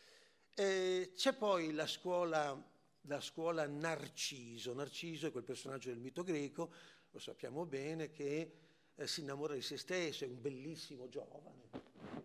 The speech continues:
bellissimo cacciatore che giorno, abbeverando già una fonte, vede la sua immagine riflessa nello specchio dell'acqua, scusate,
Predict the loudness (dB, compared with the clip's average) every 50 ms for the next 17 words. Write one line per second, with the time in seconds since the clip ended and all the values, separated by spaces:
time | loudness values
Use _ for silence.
0 | -10 -16 -16 -18 -18 -18 -18 -18 -14 -12 -12 -14 -10 -8 -8 -8 -6 -6 -6 -8
1 | -8 -6 -6 -6 -8 -8 -8 -10 -12 -12 -14 -14 -12 -12 -12 -12 -14 -18 -18 -16
2 | -14 -16 -16 -18 -20 -16 -14 -14 -12 -10 -8 -8 -6 -6 -6 -6 -8 -8 -8 -8
3 | -6 -6 -8 -6 -8 -8 -8 -8 -10 -10 -10 -10 -10 -10 -10 -10 -10 -10 -12 -10
4 | -10 -10 -8 -8 -8 -10 -10 -10 -8 -8 -8 -8 -8 -8 -10 -10 -10 -10 -12 -12
5 | -12 -12 -12 -12 -12 -12 -12 -14 -14 -16 -16 -14 -14 -14 -14 -12 -14 -16 -12 -10
6 | -8 -6 -4 -6 -6 -4 -4 -2 2 4 4 6 6 4 4 0 -4 -6 -6 -6
7 | -6 -12 -18 -20 -18 -16 -14 -14 -14 -16 -16 -12 -12 -10